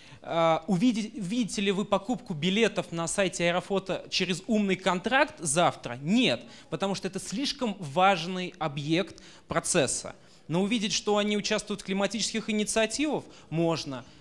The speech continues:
Может ли банк, э, Wells Fargo, самый мой любимый из последних, а, сюжетов, потому что я за прямые экономические отношения человека и робота, что робот подтверждает,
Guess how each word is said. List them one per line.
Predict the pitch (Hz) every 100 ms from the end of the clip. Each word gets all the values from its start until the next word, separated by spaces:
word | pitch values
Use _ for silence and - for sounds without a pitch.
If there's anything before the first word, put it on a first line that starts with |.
| -
Может | 151 214 233 233
ли | 233 233 220 - 170
банк, | 220 220 202 196
э, | 190 175 165
Wells | 147 202 185
Fargo, | - 208 220 170 147 143
самый | - 185 170 160
мой | 151 147
любимый | 147 143 165 139
из | 131
последних, | 151 - 147 131 127 - - - -
а, | 139 139 135 131 127 127 123 104
сюжетов, | 131 - 160 160
потому | 120 135
что | 123 135
я | 127 131
за | 117 120 117 117 113 -
прямые | - 160 165
экономические | - 135 131 - 127
отношения | 131 127 147 123
человека | 120 131 127 131
и |
робота, | 135 120 123
что | - 165 147 - - -
робот | - 165 220 269 160 151
подтверждает, | - - 156 151 143 185 240 240 135 -